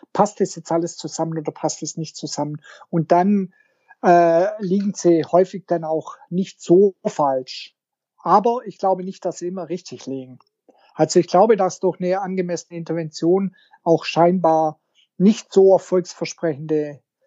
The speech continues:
Fälle, denen gewisse motorische, motivationale Begabung zugeschrieben wird, auch weiterentwickelt werden können, wenn man zu einem bestimmten Zeitpunkt der Karriere denkt, aus denen wird nix.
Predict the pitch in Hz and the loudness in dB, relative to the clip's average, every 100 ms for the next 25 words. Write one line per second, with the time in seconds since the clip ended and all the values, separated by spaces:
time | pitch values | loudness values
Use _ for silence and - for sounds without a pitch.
0 | _ _ - 175 214 202 _ _ _ - | _ _ 2 2 4 0 _ _ _ -4
1 | 175 170 160 156 160 160 - 165 160 156 | -2 -2 -8 -10 -6 -6 -2 -2 0 -2
2 | 143 _ _ _ - 165 - 185 220 202 | -4 _ _ _ -8 -8 2 2 4 0
3 | - 190 180 175 143 143 _ _ _ _ | 2 0 2 -4 -6 -10 _ _ _ _
4 | _ _ _ _ - 185 180 170 170 165 | _ _ _ _ -4 2 2 4 2 2
5 | 170 165 165 202 208 180 180 180 185 180 | -2 0 0 2 2 2 4 4 4 0
6 | 170 196 214 214 - 196 180 175 180 - | -6 -6 -4 -4 -2 -4 -2 0 0 0
7 | - _ _ 170 180 180 - 165 165 170 | -20 _ _ 4 4 2 -2 -2 0 -2
8 | 151 170 160 143 156 151 156 - 170 165 | -2 -6 -6 -4 -2 -2 -4 0 0 0
9 | 151 160 160 - 156 143 151 - 175 - | -2 -2 -2 -6 -6 -4 -4 0 0 0
10 | 151 156 165 - 160 151 - 147 147 156 | 0 2 2 0 -4 -4 -4 -2 2 2
11 | 151 147 143 - 147 - 151 139 143 143 | 2 -2 -14 -6 -6 -4 -4 -4 -8 -10
12 | - - - | -12 -10 -12